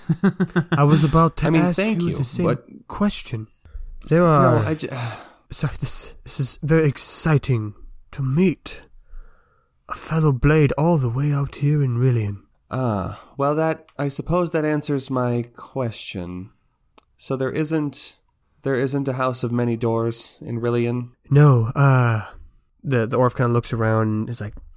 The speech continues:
Speaker 1: "Come," and gestures into, uh, into an alley. Even the alleys are clean here, 'cause, like, everything's very
Speaker 2: <laughs>
Speaker 1: nice, but there's, you know, there's less eyes.
Speaker 2: Yeah.
Speaker 1: And then the orf says, "My name is, is Run."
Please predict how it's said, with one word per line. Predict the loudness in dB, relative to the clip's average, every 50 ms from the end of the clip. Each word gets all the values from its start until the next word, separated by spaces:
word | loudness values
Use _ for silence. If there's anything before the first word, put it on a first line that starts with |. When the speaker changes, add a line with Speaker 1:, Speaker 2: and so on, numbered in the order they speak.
| -20 -20 -20 -20 -20 -20 _ -12 -2
Speaker 1:
"Come," | 0 0 0 0 -4 -10 -16 -16 -14 -16 -16 -4 0
and | 0 2 2
gestures | 2 2 0 2 2 2 2 2 2 0
into, | 0 0 4 6 6 6 8
uh, | 6 6 4 2 0 0
into | 2 4 4
an | 4 4 4
alley. | 2 4 4 4 4 4
Even | 4 4 6 6
the | 4 4 4
alleys | 2 2 4 4 4 4 4
are | 2 2
clean | 2 2 2 4 4 6
here, | 6 6 4 4 4 2 0 -6 -10 _
'cause, | -6 -4 0 2
like, | 2 4
everything's | 4 4 6 6 4 4
very | 4 4 2 4
Speaker 2:
<laughs> | 4 2
Speaker 1:
nice, | 2 2 0 -2
but | -2 -2 0 2
there's, | 2 2
you | 4
know, | 2
there's | 2 2 2
less | 2 2 2 0 -2 -4 -4 -4
eyes. | 0 0 0 0 0 -2 -4 -4 -6 -8 -8 -10 -14 _ _ _ _ _ _ _ _ _ _ -16 -14 -14 -14 -14 -16 _ _ _ _
Speaker 2:
Yeah. | -10 -8 -8 -8 -8 -12 _ _ _ _
Speaker 1:
And | -8 -6 -6 -6
then | -6 -8
the | -6
orf | -6 -6 -6 -6
says, | -6 -6 -6 -6 -6 -8 -12 _ _ _ _ _ _ _ _ _ _ _ -2
"My | 2 2 4
name | 4 6 6 6 8 6 6 6 4 4 2 0 0 -2 -6 -12 -20 _ _ _ _ _ _ _ _ _ _ _ _ -6
is, | -4 -2 -2 -2 -2 -4 -4 -6 -6 -6 -8 -8 -10 -12 -16 _ _ _
is | -6 -4 -4 -2
Run." | 0 2 2 2 2 0 -4 -10 -14